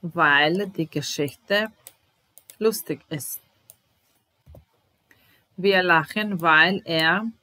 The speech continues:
einen lustigen Witz erzählt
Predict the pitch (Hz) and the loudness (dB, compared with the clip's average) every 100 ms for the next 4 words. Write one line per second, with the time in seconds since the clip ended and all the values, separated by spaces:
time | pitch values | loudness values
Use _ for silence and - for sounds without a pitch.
0 | - - _ _ _ - 180 190 190 190 | -20 -20 _ _ _ -2 0 0 -4 -4
1 | 185 175 185 165 175 170 233 - - - | -6 -6 -6 -4 -4 -2 -4 -4 -12 -12
2 | _ _ - 165 - - 156 147 147 - | _ _ -10 -10 -8 -6 -4 -6 -12 -20